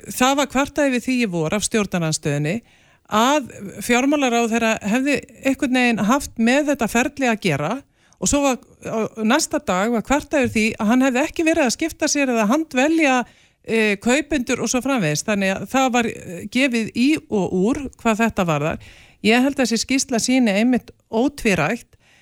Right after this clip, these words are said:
eins og ég nefndi áðan, að það er ekki hægt að finna neina annmarka sem varðar ráðherra, en þarna eru annmarkar, eins og ég sagði, sem varða,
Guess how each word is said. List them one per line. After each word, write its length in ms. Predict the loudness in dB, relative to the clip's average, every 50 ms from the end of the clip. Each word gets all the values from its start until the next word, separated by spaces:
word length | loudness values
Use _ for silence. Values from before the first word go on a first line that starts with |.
| _ _ _ _ _ _
eins 240 | 0 0 2 2 2
og 80 | 2 2
ég 140 | 2 2 2
nefndi 380 | 2 2 2 0 0 0 0 0
áðan, 400 | 0 0 0 0 -2 -4 -4 -8 _ _ _ _ _ _ -6
að 340 | -2 0 0 0 0 -2 -4 -8 -12 -12 -14 -14 -14 -16 _
það 260 | -2 0 0 2 2 0
er 80 | 0 0
ekki 360 | 0 -2 -2 -4 -2 -2 0
hægt 300 | 0 0 -2 -2 -4 -6
að 160 | -8 -6 -4
finna 380 | -2 -2 0 0 0 0 0 0 -2 -4 -8 _ _ -8
neina 640 | -4 0 2 2 4 4 4 4 2 2 2 2 0 0
annmarka 920 | -2 0 0 2 2 2 2 2 2 0 -2 -4 -6 -4 -2 0 0 -2 -4 _ _ _ _
sem 260 | -4 -2 0 0 0
varðar 600 | 2 2 2 2 2 0 0 0 0 0 0 -2 -6 -8
ráðherra, 800 | -6 -4 -2 0 0 0 -2 -2 -4 -4 -2 -2 -2 -4 -4 -8 _ _ _ _ _ _ _ _ _ _ _ _ _ _ -4
en 240 | -2 0 0 0 -2
þarna 480 | -2 -2 0 0 0 0 -2 -4 -6 -4
eru 380 | -2 0 0 0 0 0 -2
annmarkar, 640 | -2 -2 -2 0 0 -2 -2 -4 -4 -4 -2 -2 0
eins 180 | 0 -2 -2 0
og 60 | -2
ég 80 | -2 -2
sagði, 640 | -2 -2 -2 -2 0 0 -2 -2 -4 -4 -6 -4 -2
sem 300 | 0 0 0 0 0 -2
varða, 560 | -2 0 2 2 2 2 0 0 0 0